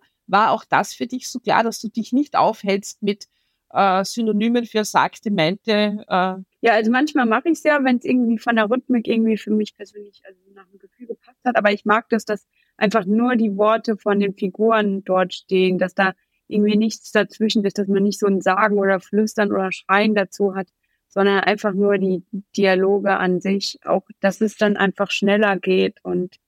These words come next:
Speaker 2: es war auch von Anfang an irgendwie klar.
Speaker 1: Du lässt natürlich auch den Leserinnen mehr, äh, Gestaltungsmöglichkeiten, weil, wie gesagt,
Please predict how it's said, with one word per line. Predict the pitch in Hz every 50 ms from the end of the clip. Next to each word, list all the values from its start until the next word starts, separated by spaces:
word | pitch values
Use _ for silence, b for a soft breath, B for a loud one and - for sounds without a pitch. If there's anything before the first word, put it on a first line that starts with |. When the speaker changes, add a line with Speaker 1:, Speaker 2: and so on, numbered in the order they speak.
| _ _ _ _ _ _ _ _
Speaker 2:
es | _ - - -
war | 233 226 226 190 -
auch | 208 220 214 - _ _ _ _ _ _ _ - -
von | - 226 214 220
Anfang | 214 214 214 - - 226 240
an | - 190 196 -
irgendwie | - 190 190 190 190 190
klar. | - - - 202 196 180 175 175 180 _ _ _
Speaker 1:
Du | - 226 226
lässt | 220 208 202 220 233 - - _ -
natürlich | 226 220 220 - 233 233 226 226 220 - -
auch | - 165 208 202 -
den | - - 226 220 214 214
Leserinnen | 202 170 165 180 226 - - 233 220 214 208 208 202 220 214 208 208 208 208 202 202 202 208 208 202 208 202 190
mehr, | 175 170 170 180 185 190 190 190 196 202 202 196 190 208 - _
äh, | - 202 196 196
Gestaltungsmöglichkeiten, | - 208 - - 165 180 180 202 190 - - 151 139 - 165 - - - 156 131 - _ - 160 160
weil, | 170 170 165 175 175
wie | 180 190
gesagt, | 202 - - 180 170 -